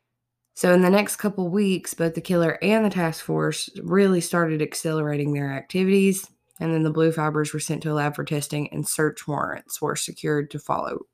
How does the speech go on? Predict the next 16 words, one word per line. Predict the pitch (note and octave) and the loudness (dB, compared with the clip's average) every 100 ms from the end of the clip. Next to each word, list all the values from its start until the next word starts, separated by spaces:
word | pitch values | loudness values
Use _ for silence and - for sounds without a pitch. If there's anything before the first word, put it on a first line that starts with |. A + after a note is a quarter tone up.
| _ - | _ -10
Pennell. | D#3 - - _ _ _ _ _ _ _ _ _ _ _ _ _ _ _ _ _ _ _ _ - _ _ _ _ _ _ _ _ | -10 -10 -16 _ _ _ _ _ _ _ _ _ _ _ _ _ _ _ _ _ _ _ _ -20 _ _ _ _ _ _ _ _
So | _ - | _ -10
they | E3+ | -6
get | E3+ E3+ | -6 -6
this | G#3+ - | -10 -8
search | E3+ D#3+ - | -8 -10 -10
warrant, | D#3+ D#3 D#3 | -6 -6 -6
but | D#3+ F#3 A#3+ F3 - - _ _ _ _ _ _ _ _ _ _ _ _ _ - - - _ _ _ _ _ _ _ _ _ _ _ _ _ _ _ G#4 G#4 _ _ _ _ _ _ _ - | -6 -2 -2 -2 -6 -18 _ _ _ _ _ _ _ _ _ _ _ _ _ -18 -18 -20 _ _ _ _ _ _ _ _ _ _ _ _ _ _ _ _ _ _ _ _ _ _ _ _ -8
we | E3 | -8
have | C#3+ E3+ D#3+ C#3+ - | -4 -4 -4 -6 -8
an, | D#3 - _ _ _ - | -8 -10 _ _ _ -4
another | E3 D#3 D3+ D3 C#3 | -2 0 -2 -4 -6
abduction. | C#3+ B2+ A2 - - C#3 _ _ _ _ - _ _ _ | -8 -8 -10 -12 -12 -14 _ _ _ _ -20 _ _ _
So | - | -6
this | F3 G#3 A3+ | 2 4 4
abduction, | B3+ G3+ - E3+ D#3+ - D#3+ D#3 D3+ D#3 D#3+ | 2 0 -2 -2 -2 -4 -4 -2 -2 -4 -6